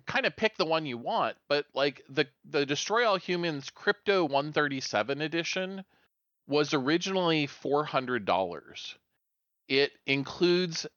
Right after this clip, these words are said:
a Cryptosporidium, the, the gray alien backpack, that it makes it look like he's, he's, like, perched on your shoulders. It comes with a big statue. It comes with a bunch of other, you know,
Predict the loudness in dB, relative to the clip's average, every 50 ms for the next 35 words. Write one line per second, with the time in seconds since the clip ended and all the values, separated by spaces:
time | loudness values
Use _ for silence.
0 | _ _ 0 2 4 4 4 2 0 0 -2 -2 0 2 0 2 0 -2 -2 0
1 | 0 2 2 2 2 0 0 0 2 2 2 2 2 0 -2 0 2 2 2 4
2 | 4 2 0 -2 -4 -2 0 0 2 2 2 2 0 0 0 -2 0 0 0 0
3 | 0 -2 -4 -2 -2 -2 -2 -2 _ -20 -20 _ _ _ _ _ _ -2 0 0
4 | 2 0 -2 0 -2 -2 0 0 -2 -2 0 0 -2 0 2 0 0 0 -2 -4
5 | -2 -2 -4 -6 -8 -8 -6 -6 -4 0 0 0 0 0 -4 -2 -2 -2 0 0
6 | 0 0 0 0 0 -4 -4 0 2 2 2 2 0 -2 -2 -4 -8 -12 -16 -18
7 | _ -20 _ _ _ _ _ -2 0 0 0 0 0 0 0 0 0 2 2 2
8 | 4 4 2 2 0 -2 -2 2 4 4 4 2 0 -2 -2 0 2 4 2 2
9 | 0 0 -2 -2 -2 -2 -2 -2 0 2 0 0 0 -2 0 0 0 2 0 -2
10 | -2 -4 -6 _ _ -6 -4 -2 -2 -4